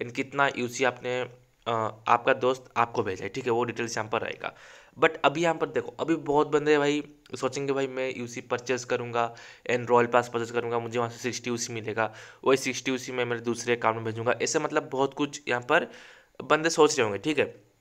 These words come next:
But गाइस, यहाँ पर कुछ ना कुछ यहाँ पर लिमिटेशन रहेगा, ठीक है। Maybe ऐसा हो सकता है कि मतलब आप एक दिन में बस इतना ही पाँच यूसी भेज सकते हो, मतलब थोड़ा यहाँ पर लिमिटेशन तो रहता है। जैसे कि आपका पता है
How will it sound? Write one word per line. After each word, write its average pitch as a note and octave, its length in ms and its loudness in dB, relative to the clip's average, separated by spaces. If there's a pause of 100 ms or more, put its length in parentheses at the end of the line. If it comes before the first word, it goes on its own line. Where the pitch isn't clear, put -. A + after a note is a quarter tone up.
(640)
But C#3+ 260 2
गाइस, E3 180 4
यहाँ C#3+ 200 2
पर D#3 80 2
कुछ D3 340 -4
ना D3+ 80 0
कुछ D3 260 -4
यहाँ C3 140 -4
पर C#3 60 0
लिमिटेशन B2 640 -2
रहेगा, A#2 540 -4 (360)
ठीक C#3 140 -4
है। - 140 -4 (320)
Maybe C#3 220 2
ऐसा D#3 200 6
हो C#3 180 2
सकता C#3+ 260 0
है C#3 80 2
कि C#3+ 460 -8 (440)
मतलब B2 180 -4
आप B2+ 320 2
एक B2+ 180 0
दिन C3 140 -4
में C3 120 -2
बस B2+ 260 0
इतना B2+ 260 -4
ही B2 100 2
पाँच A#2+ 400 2
यूसी B2+ 260 -4
भेज B2+ 200 0
सकते B2 300 -6
हो, A#2 200 -2
मतलब C#3+ 320 0 (400)
थोड़ा C#3 120 6
यहाँ D3 140 6
पर D3+ 80 0
लिमिटेशन C3+ 500 -2
तो C#3 120 0
रहता A2 240 2
है। G#2+ 60 0
जैसे A#2 200 -4
कि B2+ 80 -2
आपका C3 220 2
पता B2 260 0
है C#3 160 2